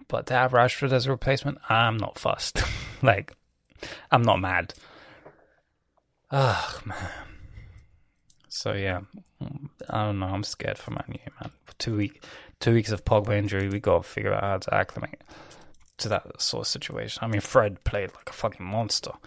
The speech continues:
throughout the whole, uh, t-, match against Everton, so I'm pretty sure we're gonna rely as, on Fred being the holding midfield. Um, and sorry, I'm, I'm, I'm holding a sip half for some other reason. And it's red. Nice Man United colours.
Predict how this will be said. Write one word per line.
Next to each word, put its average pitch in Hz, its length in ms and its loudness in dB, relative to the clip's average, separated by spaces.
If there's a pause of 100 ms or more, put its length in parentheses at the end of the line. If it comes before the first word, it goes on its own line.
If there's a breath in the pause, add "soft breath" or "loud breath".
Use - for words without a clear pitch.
(340 loud breath)
throughout - 260 -4
the 95 80 -6
whole, 98 360 -2
uh, 98 140 -4
t-, - 220 -10
match 104 240 -4
against 101 240 -6
Everton, 98 340 -8
so - 160 -6
I'm 104 220 -2
pretty 110 160 -4
sure 98 160 -4
we're 98 80 -6
gonna 104 180 -6
rely 98 280 -4
as, 90 260 -4 (240)
on 101 140 -2
Fred 101 340 -2 (180)
being 98 300 -4
the 98 100 -4
holding 98 400 -6
midfield. 95 380 -6 (720 loud breath)
Um, 98 640 -2 (1800 soft breath)
and 113 300 -2
sorry, 92 340 -2
I'm, 92 140 -8
I'm, 101 360 -6
I'm 104 280 -4
holding 98 380 2
a 95 40 0
sip - 240 0
half - 220 0
for - 100 -14
some - 220 -8
other - 200 -6
reason. - 180 -14 (340 loud breath)
And 160 180 4
it's - 220 0
red. 165 260 2 (420 loud breath)
Nice 113 460 -6
Man 101 160 -4
United 101 400 -2
colours. - 400 -10